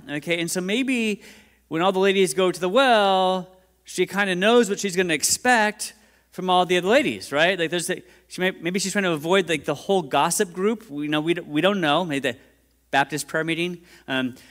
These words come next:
I used to go to a Southern Baptist church, okay? I can make jokes about my own group, okay?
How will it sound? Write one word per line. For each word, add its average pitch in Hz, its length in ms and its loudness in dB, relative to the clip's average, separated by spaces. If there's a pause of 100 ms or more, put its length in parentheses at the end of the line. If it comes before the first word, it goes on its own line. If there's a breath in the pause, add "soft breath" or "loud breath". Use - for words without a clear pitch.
(1120 loud breath)
I 123 120 -4
used 135 240 0
to 156 60 -8
go 139 140 -2
to 139 100 -2
a 131 40 -2
Southern 127 280 -6
Baptist 123 380 -6
church, 120 420 -6
okay? 123 380 -6
I 117 80 -4
can 123 160 -12
make - 360 -12
jokes 127 240 -6
about 127 140 -6
my 120 100 -8
own 131 140 -8
group, 120 280 -8
okay? 135 400 -4